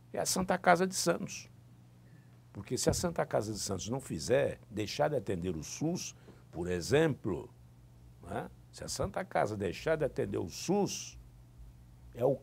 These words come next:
caos na saúde da Baixada Santista. Então, nós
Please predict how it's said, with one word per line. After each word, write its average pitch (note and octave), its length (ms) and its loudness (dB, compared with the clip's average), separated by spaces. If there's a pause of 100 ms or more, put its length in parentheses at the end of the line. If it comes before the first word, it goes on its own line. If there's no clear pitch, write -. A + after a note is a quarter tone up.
(100)
caos B2+ 400 6
na F2+ 140 -4
saúde F#2+ 300 0
da E2+ 80 2
Baixada D#2 360 -2
Santista. - 680 -10 (1080)
Então, E2+ 360 0
nós D#3 360 2